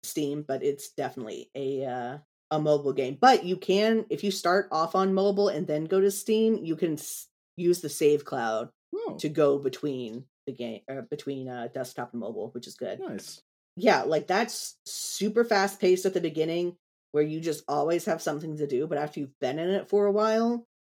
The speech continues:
Speaker 1: that's when you can just, like, let your shit do stuff for, like, two minutes to, like, three hours, depending on what the shit is happening. Um, my problem with that is I got, I'll get reeled into shit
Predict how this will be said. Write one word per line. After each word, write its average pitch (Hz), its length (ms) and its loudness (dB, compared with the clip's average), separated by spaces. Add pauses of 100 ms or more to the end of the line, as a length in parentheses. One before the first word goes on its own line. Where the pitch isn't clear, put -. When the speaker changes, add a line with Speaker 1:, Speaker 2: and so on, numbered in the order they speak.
(100)
Speaker 1:
that's 151 280 0
when 143 680 -2 (180)
you 151 160 -2
can 160 140 -2
just, 147 180 -4
like, 135 300 -2 (100)
let 143 300 -2
your 151 100 -4
shit 131 420 -4 (140)
do 139 180 -6
stuff 123 440 -8 (140)
for, 139 120 -4
like, 117 400 -4 (300)
two 226 180 2
minutes 180 480 4
to, 165 140 -4
like, 143 340 -2
three 147 320 -2
hours, - 480 -8
depending 147 340 -4
on 135 140 -8
what 135 160 -8
the 147 60 -8
shit 131 280 -6 (140)
is 135 100 -10
happening. 113 400 -12 (380)
Um, 143 420 -2
my 175 120 4
problem 240 300 2
with 240 160 2
that 147 340 -2 (120)
is 147 440 0 (140)
I 170 580 0 (180)
got, 147 480 -2 (220)
I'll 196 140 6
get 220 200 2 (220)
reeled 165 320 -2
into 202 260 0
shit 247 400 -2